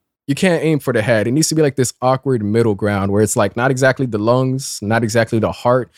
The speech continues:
just somewhere in the chest. That way the blood loss could really kick in. <laughs> Uh, that's Dragon Ball Super Chapter eighty-one, man. We got an insane, you know, it,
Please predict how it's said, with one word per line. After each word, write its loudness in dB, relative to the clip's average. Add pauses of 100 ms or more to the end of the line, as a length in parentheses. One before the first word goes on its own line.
(120)
just 0
somewhere 0
in 0
the -2
chest. -2
That 2
way 2
the -2
blood 0
loss 2
could 0
really 2
kick -4
in. 0 (160)
<laughs> 6 (360)
Uh, 2
that's -4 (260)
Dragon 0
Ball 2
Super 0
Chapter 0
eighty-one, 0
man. -2 (400)
We 0
got 0
an 2
insane, 0
you -2
know, 2
it, -4